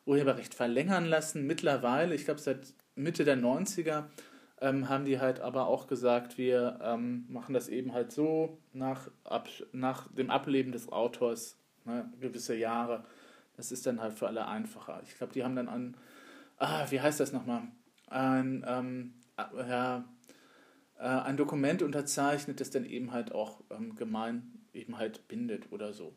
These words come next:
Fragt mich jetzt nicht. Ist halt ein bisschen komplizierter da drüben. Aber generell festzustellen, das ist wichtig für, für jetzt, für diese Thematik,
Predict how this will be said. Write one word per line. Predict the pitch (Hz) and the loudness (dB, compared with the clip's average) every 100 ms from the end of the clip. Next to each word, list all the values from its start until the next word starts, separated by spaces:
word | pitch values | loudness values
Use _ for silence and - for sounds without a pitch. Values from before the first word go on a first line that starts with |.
| _ - - | _ -20 -6
Fragt | 135 131 | -4 -4
mich | 120 - | -6 -8
jetzt | - - | -10 -14
nicht. | - - - - | -18 -20 -12 -4
Ist | 214 | 4
halt | 202 | 4
ein | 175 | 4
bisschen | 170 196 | 0 2
komplizierter | 175 143 - 185 120 98 | 2 0 0 0 0 -4
da | 104 110 | -4 -4
drüben. | - 123 107 - - - - - - 143 | -6 -8 -8 -12 -18 -20 -20 -20 -2 4
Aber | 147 175 175 160 | 6 6 4 2
generell | 165 190 160 | 2 6 6
festzustellen, | 214 220 214 - 202 185 | 6 2 -2 4 6 6
das | 160 | 0
ist | 135 | -4
wichtig | 208 220 208 - | -4 -4 -6 -6
für, | - 165 - | -4 -4 -4
für | - 170 | -2 0
jetzt, | 156 170 - | 2 0 0
für | 165 | -4
diese | 147 139 | -4 -4
Thematik, | 139 143 135 139 151 | -4 -2 0 0 -4